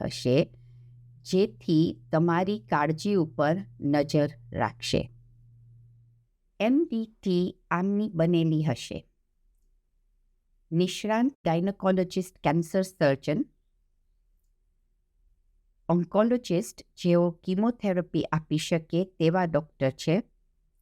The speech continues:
રેડિયોલોજિસ્ટ જેઓ તમારા સ્કેનનો અભ્યાસ કરશે, પેથોલોજિસ્ટ જેઓ તમારું નિદાન એટલે ડાયગ્નોસિસ ખરું છે કે કેમ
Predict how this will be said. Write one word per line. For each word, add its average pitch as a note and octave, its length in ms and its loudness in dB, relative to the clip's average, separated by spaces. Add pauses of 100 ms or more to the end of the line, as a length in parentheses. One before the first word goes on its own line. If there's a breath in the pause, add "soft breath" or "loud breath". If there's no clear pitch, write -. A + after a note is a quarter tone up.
(760)
રેડિયોલોજિસ્ટ F3 1000 0 (120)
જેઓ F#3 280 2
તમારા F3 500 -2
સ્કેનનો E3+ 720 0
અભ્યાસ D#3 720 0
કરશે, C3+ 440 0 (1600)
પેથોલોજિસ્ટ G3 1080 0
જેઓ F3+ 440 0
તમારું F3+ 720 0 (100)
નિદાન D#3+ 680 2
એટલે E3+ 240 0
ડાયગ્નોસિસ E3+ 880 0
ખરું F#3+ 380 2
છે D#3+ 280 -4
કે D#3 200 -4 (160)
કેમ F#3 260 2